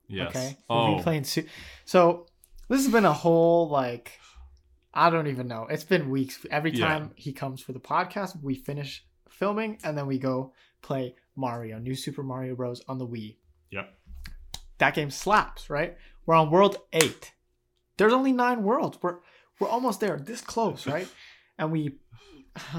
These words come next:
Speaker 2: and then the disc just goes ahead and says,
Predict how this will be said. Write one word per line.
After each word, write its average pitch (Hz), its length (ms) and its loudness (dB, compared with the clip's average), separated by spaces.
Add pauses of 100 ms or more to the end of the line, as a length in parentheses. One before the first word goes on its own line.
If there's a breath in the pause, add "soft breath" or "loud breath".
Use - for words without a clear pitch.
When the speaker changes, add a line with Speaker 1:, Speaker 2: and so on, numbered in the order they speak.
(2500 loud breath)
Speaker 2:
and 156 120 -4
then 156 320 -2 (160)
the 151 120 -2
disc 156 560 -4 (880)
just - 400 -8
goes 139 240 -2
ahead 135 300 -4
and 127 320 -8
says, 123 600 -8